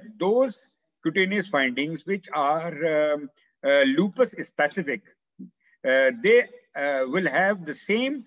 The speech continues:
uh, histological feature, that is the presence of interface dermatitis.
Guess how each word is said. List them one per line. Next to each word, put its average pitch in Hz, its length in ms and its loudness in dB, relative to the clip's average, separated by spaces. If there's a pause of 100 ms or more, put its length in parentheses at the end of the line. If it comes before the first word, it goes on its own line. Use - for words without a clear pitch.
(340)
uh, 131 220 -6
histological 180 640 -2
feature, 165 380 -4
that 151 260 0
is 185 140 -4
the 156 80 -2
presence 147 400 -6
of 147 100 -8
interface 147 520 -4
dermatitis. - 680 -18